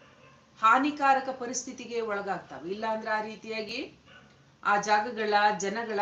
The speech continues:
ಸಂಪರ್ಕಕ್ಕೆ ಹೋಗೋದಿಲ್ಲ. ಯಾವಾಗ ಆ ಜಾಗ ಕಲುಷಿತ ಆಗಿರುತ್ತೆ, ಆ ಒಂದು ಜಾಗದ ಮಹಿಮೆ ಅನ್ನೋದನ್ನ ನೀವು ಕೇಳಿದ್ರೆ, ಯಾವ್ದಾದ್ರು ಒಂದು ತೀರ್ಥಕ್ಷೇತ್ರಕ್ಕೆ ಹೋದ್ರೆ, ಪುಣ್ಯಕ್ಷೇತ್ರಕ್ಕೆ ಹೋದ್ರೆ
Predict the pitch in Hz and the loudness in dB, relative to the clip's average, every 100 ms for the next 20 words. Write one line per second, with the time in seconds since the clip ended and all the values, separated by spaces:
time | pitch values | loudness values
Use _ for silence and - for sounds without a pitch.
0 | 208 - 196 - 220 - 196 - 208 196 | -2 -2 -8 -6 -10 -10 -14 -10 -8 -6
1 | 185 180 202 196 208 226 - - _ _ | -6 -4 -2 -2 -6 -8 -10 -14 _ _
2 | _ _ _ _ _ _ _ _ _ _ | _ _ _ _ _ _ _ _ _ _
3 | _ _ _ _ 208 226 262 294 311 285 | _ _ _ _ 2 4 4 2 4 4
4 | 208 208 - 302 302 269 262 277 - 247 | 6 6 4 2 0 0 0 -4 0 0
5 | 233 220 208 240 262 285 - 190 233 240 | 2 -2 -6 -2 -2 -2 -2 4 4 4
6 | 240 240 226 185 202 220 233 233 254 233 | -4 -6 -10 -2 2 2 2 -4 -4 -4
7 | 247 226 233 226 269 262 247 254 254 254 | -6 -8 -8 -6 -6 -6 -6 -6 -8 -8
8 | 247 240 233 233 233 247 247 240 226 254 | -8 -6 -2 -2 -2 -6 -6 -12 -10 -12
9 | 254 262 - 262 - 254 262 254 262 247 | -10 -10 -8 -8 -8 -10 -6 -8 -8 -10
10 | 247 262 - 262 254 254 254 233 262 | -10 -10 -10 -10 -10 -8 -8 -6 -8